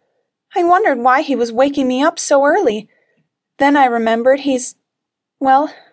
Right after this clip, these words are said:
dead. I asked him why he was here. He shook me by the shoulders and told me to leave the house. He told me to run, to save myself.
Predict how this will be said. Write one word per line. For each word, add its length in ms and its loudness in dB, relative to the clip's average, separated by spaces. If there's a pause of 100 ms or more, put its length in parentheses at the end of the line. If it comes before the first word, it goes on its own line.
(240)
dead. 460 0 (720)
I 140 0
asked 340 -2
him 120 -2
why 200 2
he 120 -4
was 280 -6
here. 340 0 (420)
He 240 -6
shook 320 -4
me 100 -4
by 180 2
the 60 -6
shoulders 560 0
and 160 -4
told 180 -2
me 100 -4
to 120 -2
leave 260 -2
the 180 -2
house. 420 -2 (320)
He 180 -4
told 200 -2
me 120 -2
to 140 -6
run, 500 -2 (320)
to 120 -4
save 420 -2
myself. 600 -2